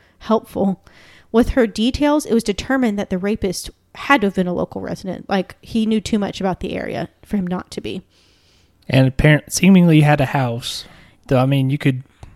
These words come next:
Speaker 2: there could be, like, an abandoned house or something that he found.
Speaker 1: Very well could be. We'll see. When she was finished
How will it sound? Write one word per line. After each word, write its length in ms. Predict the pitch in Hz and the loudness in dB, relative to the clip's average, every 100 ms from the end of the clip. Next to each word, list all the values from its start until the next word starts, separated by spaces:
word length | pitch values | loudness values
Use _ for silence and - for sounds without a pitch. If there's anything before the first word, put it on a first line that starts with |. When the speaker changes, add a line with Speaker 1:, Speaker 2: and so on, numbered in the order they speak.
| _ _ _ | _ _ _
Speaker 2:
there 80 | - | -10
could 160 | - 131 | -8 -2
be, 120 | 123 | 0
like, 160 | 123 | 0
an 80 | 123 | -4
abandoned 400 | 120 120 120 120 | -2 -2 -2 -6
house 300 | 120 117 113 | -6 -4 -6
or 120 | 113 | -6
something 280 | 110 123 120 | -8 -8 -6
that 100 | 120 | -6
he 60 | 123 | -6
found. 460 | - 117 120 120 | -6 -6 -6 -8
Speaker 1:
Very 180 | - 202 | -6 -4
well 160 | 196 214 | -2 -2
could 220 | 320 - | -6 -8
be. 240 | - 180 - _ _ _ _ _ _ _ _ - | -8 -8 -12 _ _ _ _ _ _ _ _ -10
We'll 120 | 196 | -10
see. 320 | - 302 220 _ _ _ - - _ _ _ | -6 -6 -6 _ _ _ -20 -20 _ _ _
When 120 | 220 | -2
she 220 | - 262 | 0 2
was 200 | 233 247 | 4 2
finished 600 | - 247 269 320 - - | 2 2 4 0 -2 -10